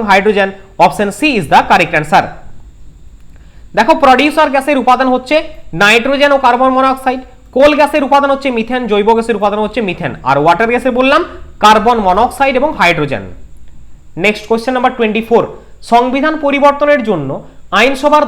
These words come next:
দুই তৃতীয়াংশের সম্মতি যথেষ্ট। উক্তিটি কার? অপশন এ গার্নার, অপশন বি ল্যাস্কির, অপশন সি লাওয়েলের, অপশন ডি উপরের সবগুলো। দেখো, সংবিধানের পরিবর্তনের জন্য আইনসভার দুই তৃতীয়াংশ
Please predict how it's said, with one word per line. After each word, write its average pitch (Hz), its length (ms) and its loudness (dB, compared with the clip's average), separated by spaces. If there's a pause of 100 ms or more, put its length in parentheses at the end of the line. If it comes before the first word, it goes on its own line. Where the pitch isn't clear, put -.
দুই 240 180 -2
তৃতীয়াংশের 285 540 -2
সম্মতি 247 420 0
যথেষ্ট। 156 320 -8 (460)
উক্তিটি 285 340 -4 (100)
কার? 123 160 0 (220)
অপশন 233 220 -2 (200)
এ - 20 2 (160)
গার্নার, 165 340 2 (100)
অপশন 156 220 -8 (100)
বি 170 120 -4 (380)
ল্যাস্কির, 214 440 2
অপশন 160 300 -8
সি 254 100 0 (400)
লাওয়েলের, 269 520 4
অপশন 165 220 -4 (100)
ডি 214 80 0 (120)
উপরের 165 300 -4
সবগুলো। 120 360 -4 (320)
দেখো, 247 160 0 (120)
সংবিধানের 262 500 2 (100)
পরিবর্তনের 254 640 0
জন্য 175 180 -2 (200)
আইনসভার 262 440 0
দুই 226 160 -2
তৃতীয়াংশ 269 340 -2